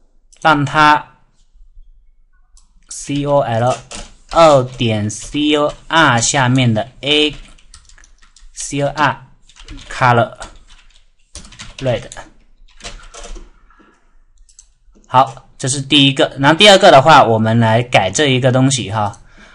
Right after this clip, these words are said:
我们改这个东西，如果说这边没有的话，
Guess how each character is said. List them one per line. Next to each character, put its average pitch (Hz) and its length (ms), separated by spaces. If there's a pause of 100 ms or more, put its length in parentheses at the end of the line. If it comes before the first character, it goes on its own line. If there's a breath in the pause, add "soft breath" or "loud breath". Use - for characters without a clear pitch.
(120 soft breath)
我 127 100
们 165 320 (380)
改 131 140
这 160 80
个 185 80
东 170 180
西， 147 140
如 131 120
果 160 120
说 160 120
这 170 120
边 156 160
没 131 180
有 127 100
的 107 120
话， 123 360